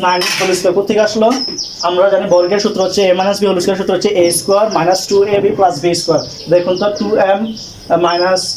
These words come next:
টু into টু এম into nine, হ্যাঁ, এটাকে যদি আমরা এ ধরি, এ,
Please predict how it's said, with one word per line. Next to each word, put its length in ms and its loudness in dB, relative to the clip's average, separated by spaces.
টু 120 4
into 280 0
টু 120 2
এম 100 -2
into 180 2
nine, 200 0
হ্যাঁ, 200 0
এটাকে 220 0
যদি 100 -2
আমরা 200 0
এ 100 4
ধরি, 180 2
এ, 40 0